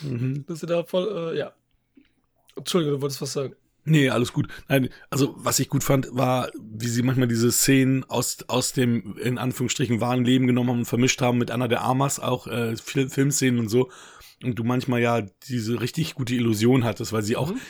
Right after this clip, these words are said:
Speaker 1: die Mimik und Gestik von ihr gut nachgemacht hat und so weiter. Also es auch, also da muss man sagen, hat die sich wirklich echt reinge-,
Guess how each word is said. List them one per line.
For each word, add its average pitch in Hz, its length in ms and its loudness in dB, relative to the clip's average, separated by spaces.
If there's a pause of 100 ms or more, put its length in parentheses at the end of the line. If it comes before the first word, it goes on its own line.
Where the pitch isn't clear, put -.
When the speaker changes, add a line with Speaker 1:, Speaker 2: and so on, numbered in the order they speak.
(140)
Speaker 1:
die 160 80 -4
Mimik 151 340 6
und 127 120 2
Gestik - 360 2
von 135 160 0
ihr 127 120 4
gut 110 180 -6
nachgemacht 120 640 -2
hat 117 100 -6
und 120 100 -4
so 107 140 -2
weiter. 110 300 0
Also 107 180 -4
es - 200 -4 (280)
auch, - 380 -6
also 120 200 -2
da 123 460 0
muss 123 220 -2
man 131 160 2
sagen, 127 240 0
hat 131 120 -6
die 127 80 -4
sich 113 200 -4
wirklich 123 340 -4 (400)
echt - 260 -6 (720)
reinge-, 127 640 4